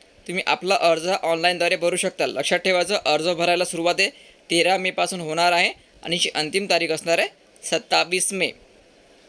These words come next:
मित्रांनो, हे संपूर्ण जे पीडीएफ आहे, हे तुम्हाला आपल्या Telegram उपलब्ध केलं जाणार आहे. Telegram चॅनल जॉईन करायचं, हे संपूर्ण पीडीएफ वाचून घ्यायची.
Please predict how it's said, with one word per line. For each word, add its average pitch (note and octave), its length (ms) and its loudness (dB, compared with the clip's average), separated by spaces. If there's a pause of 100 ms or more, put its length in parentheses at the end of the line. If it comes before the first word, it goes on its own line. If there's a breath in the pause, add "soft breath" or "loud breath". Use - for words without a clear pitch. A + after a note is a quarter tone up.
(220)
मित्रांनो, F#3 260 2
हे F#3 60 2
संपूर्ण F3 440 -2
जे F3+ 120 2
पीडीएफ F3+ 400 2
आहे, D3 120 0
हे D#3 80 -4
तुम्हाला F3 260 0
आपल्या E3+ 260 -2
Telegram E3 380 0
उपलब्ध E3 380 -4
केलं D#3+ 280 -2
जाणार E3+ 260 -2
आहे. G3+ 120 -2 (420 soft breath)
Telegram E3+ 360 0
चॅनल F3 180 -4
जॉईन D3+ 320 2
करायचं, F3 300 0
हे A#3+ 100 0
संपूर्ण E3+ 380 -2
पीडीएफ F3 300 0
वाचून E3 300 -2
घ्यायची. D#3+ 320 0